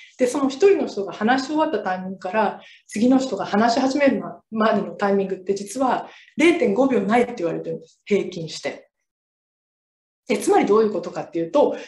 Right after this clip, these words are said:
き終わってから、あ、この人はこんなことが言いたかったのかなっていうのを理解しようとし始めてたのでは遅いってことなんですよね。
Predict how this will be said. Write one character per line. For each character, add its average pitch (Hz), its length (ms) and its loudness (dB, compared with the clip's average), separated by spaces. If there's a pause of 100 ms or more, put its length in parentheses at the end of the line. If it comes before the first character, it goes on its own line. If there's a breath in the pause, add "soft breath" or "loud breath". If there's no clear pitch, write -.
(100)
き - 200 -16
終 320 80 4
わ 370 160 6
っ 392 40 -4
て - 80 0
か 170 140 0
ら、 185 300 0
あ、 - 40 -14
こ 214 120 -4
の 233 100 0
人 196 200 -6
は 185 360 0
こ 196 80 -6
ん - 20 -2
な 208 80 0
こ 247 100 0
と 262 60 6
が 220 60 2
言 196 80 4
い - 20 -2
た 214 80 -4
か 202 120 -4
っ - 20 -12
た 170 100 -12
の 165 80 -12
か 175 120 -10
な 180 240 -4
っ - 160 -18
て 196 100 -4
い - 20 0
う 190 40 -6
の 190 80 -2
を 220 60 2
理 269 120 2
解 269 160 2
し 220 160 -2
よ 247 80 8
う 240 60 4
と - 140 -8 (140 loud breath)
し - 160 -8
始 247 220 2
め 226 80 2
て - 100 -12
た 185 120 -14
の 180 120 -12
で 165 80 -10
は - 160 -14
遅 262 320 0
い 262 60 4
っ - 20 -2
て - 60 -2
こ - 80 -6
と - 60 -14
な - 100 -14
ん - 20 -20
で - 80 -20
す - 140 -14
よ 247 80 0
ね。 339 220 0